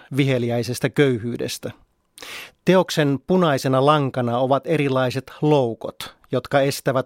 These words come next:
vapautumista köyhyydestä, kuten tulo-, terveys- ja koulutusloukot. Alle dollarilla elävän pitäisi pysyä terveytensä puolesta työkykyisenä. Lasten pitäisi selvitä sairastumatta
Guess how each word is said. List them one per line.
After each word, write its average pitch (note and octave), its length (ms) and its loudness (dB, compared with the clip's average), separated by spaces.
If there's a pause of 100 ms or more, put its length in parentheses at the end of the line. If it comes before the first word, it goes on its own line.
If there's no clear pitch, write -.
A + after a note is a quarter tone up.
vapautumista C3 720 0
köyhyydestä, B2 840 -2 (520)
kuten C3+ 500 2
tulo-, B2 380 2 (140)
terveys- B2 720 0 (160)
ja D3 180 2 (100)
koulutusloukot. A#2+ 1080 0 (880)
Alle E3+ 360 4 (220)
dollarilla D3 500 6
elävän C#3+ 360 4
pitäisi D#3+ 340 2
pysyä C3+ 520 0 (140)
terveytensä C3 600 2 (100)
puolesta B2 480 0 (180)
työkykyisenä. C3 880 0 (560)
Lasten D3 440 2
pitäisi C3 400 0
selvitä C3+ 640 2
sairastumatta C3+ 960 0